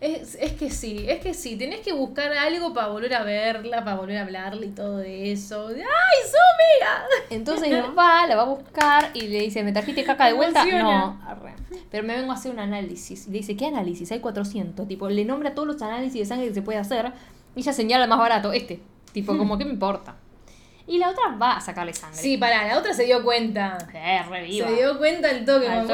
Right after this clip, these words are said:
Speaker 1: "Bueno, dale, vení, pasamos, te lo saco yo".
Speaker 2: Y es
Speaker 1: ¡Ay, te lo saco yo!
Speaker 2: muy hot, la amo. Es la escena que vimos nosotras antes de ver la película. Es esta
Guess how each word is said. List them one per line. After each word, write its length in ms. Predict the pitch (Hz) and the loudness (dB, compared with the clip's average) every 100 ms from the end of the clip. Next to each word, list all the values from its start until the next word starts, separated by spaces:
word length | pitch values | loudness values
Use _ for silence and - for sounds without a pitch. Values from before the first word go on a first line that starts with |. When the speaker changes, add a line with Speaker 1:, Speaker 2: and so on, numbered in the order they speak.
| 349 | 2
Speaker 1:
"Bueno, 160 | 349 | 4
dale, 260 | 370 381 330 | 2 2 -2
vení, 260 | 320 392 330 | -2 -4 -4
pasamos, 460 | 277 285 349 277 | -4 -2 0 0
te 60 | 247 | -2
lo 80 | 254 | -4
saco 240 | 285 320 | -4 -4
yo". 300 | 302 320 254 202 202 - - | -4 -4 -4 -4 -8 -14 -8
Speaker 2:
Y 80 | 202 226 | 2 4
es 160 | 339 | 4
Speaker 1:
¡Ay, 300 | - - - | 4 0 -2
te 60 | 480 | -4
lo 60 | 370 | -4
saco 180 | 605 640 640 | -2 0 0
yo! 460 | 640 740 762 554 226 | 2 4 4 2 -4
Speaker 2:
muy 100 | 220 | -6
hot, 280 | 208 190 | -4 -4
la 140 | 190 185 | -2 -2
amo. 180 | 170 - - | -4 -10 -4
Es 380 | 254 320 - - - 403 - | 0 0 -4 -14 -18 -18 -6
la 100 | 202 | -4
escena 320 | 185 208 254 | -2 -2 -2
que 80 | 254 | -4
vimos 260 | 175 185 160 | -8 -10 -12
nosotras 340 | 160 185 202 202 | -14 -8 -8 -4
antes 220 | 202 196 | -2 -2
de 20 | 175 | -4
ver 80 | 165 | -8
la 100 | 151 | -14
película. 340 | 143 - - - - _ - _ - | -18 -20 -20 -20 -20 _ -20 _ -14
Es 160 | 196 - | -14 -12
esta 360 | 196 - - | -16 -16 -20